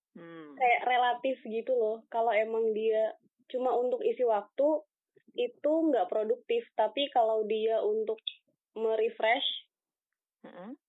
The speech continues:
Speaker 2: itu menurutku bisa dibilang produktif.
Speaker 1: Nah, betul. Jadi kalau katanya Mas Faris di sini, produktivitas itu dari rumus yang tadi sama dengan
Speaker 2: Mm-mm.
Speaker 1: fokus kali energi kali waktu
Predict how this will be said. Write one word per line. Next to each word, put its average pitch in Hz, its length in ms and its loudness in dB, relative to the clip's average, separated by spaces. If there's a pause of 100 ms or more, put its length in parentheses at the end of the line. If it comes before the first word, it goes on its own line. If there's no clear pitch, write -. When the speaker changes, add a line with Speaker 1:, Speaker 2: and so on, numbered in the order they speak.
(100)
Speaker 2:
itu 240 200 -2
menurutku 269 1000 0 (120)
bisa 226 400 -6
dibilang 214 440 0
produktif. 226 520 -4 (880)
Speaker 1:
Nah, - 240 -12
betul. 147 600 -6
Jadi 147 200 -14
kalau 151 280 2
katanya 147 560 -4 (560)
Mas 165 240 -12
Faris 151 240 -18
di 165 80 -18
sini, 165 400 -8 (400)
produktivitas 180 880 -2 (320)
itu 269 680 -4
dari 165 400 -4
rumus 175 240 -8
yang 175 160 -6
tadi 170 400 -2
sama 170 240 -8
dengan 160 280 -8
Speaker 2:
Mm-mm. - 160 -10
Speaker 1:
fokus 175 200 -14
kali 156 240 -6
energi 160 320 -14
kali 156 200 -6
waktu 165 480 -8